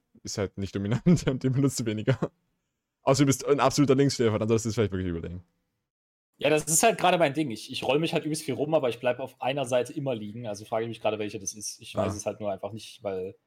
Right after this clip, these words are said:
Speaker 1: Du
Speaker 2: darüber denk
Speaker 1: hast
Speaker 2: ich nur
Speaker 1: dann
Speaker 2: wirklich nicht nach, wenn ich Bewusstsein habe.
Speaker 1: Wenn du jetzt gerade sagst, du hast in drei Wochen danach das nächste, dann heißt das, am zweiundzwanzigsten kriegst du die zweite.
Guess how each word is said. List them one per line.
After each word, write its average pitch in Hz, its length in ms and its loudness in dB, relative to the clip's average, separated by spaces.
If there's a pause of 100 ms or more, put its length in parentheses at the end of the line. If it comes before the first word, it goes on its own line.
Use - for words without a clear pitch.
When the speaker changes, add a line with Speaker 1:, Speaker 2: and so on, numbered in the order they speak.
(960)
Speaker 1:
Du 117 120 -2
Speaker 2:
darüber 127 320 4
denk 123 140 4
Speaker 1:
hast 127 140 4
Speaker 2:
ich 165 100 0
nur 180 100 2
Speaker 1:
dann 214 200 2
Speaker 2:
wirklich - 320 0
nicht 120 160 -8
nach, 113 240 2
wenn 113 80 -2
ich - 160 -12
Bewusstsein 107 400 -6
habe. 101 240 -8 (100)
Speaker 1:
Wenn 131 140 -2
du 143 60 0
jetzt 131 60 -6
gerade 143 160 4
sagst, 131 300 -2
du 147 60 2
hast 127 120 -4
in 120 80 -4
drei 110 200 0
Wochen 151 160 -4
danach 120 240 -2
das 113 240 -12
nächste, 180 540 -2
dann 131 160 -2
heißt 139 260 2
das, 143 120 0
am 123 100 -4
zweiundzwanzigsten 131 680 -4
kriegst 131 180 -2
du 131 60 -2
die 113 80 -4
zweite. 98 400 -4